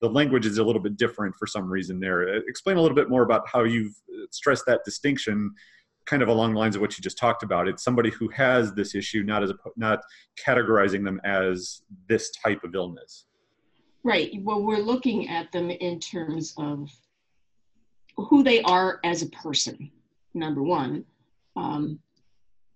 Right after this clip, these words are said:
Speaker 2: we also think about emphasizing, you know, what kind of strengths might they have? What are their abilities?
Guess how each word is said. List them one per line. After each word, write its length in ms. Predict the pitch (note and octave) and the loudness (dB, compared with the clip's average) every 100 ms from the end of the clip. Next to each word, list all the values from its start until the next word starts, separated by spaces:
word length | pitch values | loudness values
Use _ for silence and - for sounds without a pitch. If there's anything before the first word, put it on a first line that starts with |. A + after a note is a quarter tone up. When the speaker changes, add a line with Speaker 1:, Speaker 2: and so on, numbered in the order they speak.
| - | -12
Speaker 2:
we 380 | F#3 F3 G#3+ - | -8 -6 -6 -2
also 480 | F3+ C4 C4+ F#3+ F3 | 2 2 0 0 -2
think 400 | - - F#3 E3+ | -2 -6 -4 -2
about 500 | D#3 D3+ D3 D3 - _ _ _ _ _ _ - _ _ _ _ _ - _ _ _ - - - - - - - - - _ _ _ _ - | -2 2 4 2 -2 _ _ _ _ _ _ -20 _ _ _ _ _ -20 _ _ _ -20 -20 -20 -20 -18 -10 -10 -10 -18 _ _ _ _ 0
emphasizing, 840 | A#3 B3+ B3+ G#3 G3 G3+ F#3+ F#3 - F#3 F3+ | 4 6 6 6 4 6 4 2 0 -4 0
you 140 | A#3 G#3 | 2 4
know, 100 | F#3+ | 6
what 260 | G#3+ C#4+ | 6 4
kind 200 | - G4 | 4 6
of 80 | F4 | 6
strengths 500 | - - A#3+ F#4+ - | 4 4 6 6 6
might 220 | F3 D#3 | 4 4
they 100 | D#3 | 2
have? 220 | F#3 D#3+ | 2 0
What 160 | E3+ B3 | 2 4
are 80 | D#4+ | 6
their 220 | C#4 C4+ | 6 4
abilities? 880 | G#3+ G#3 E3+ B3+ - - - - | 2 -2 -6 -4 -6 -8 -14 -16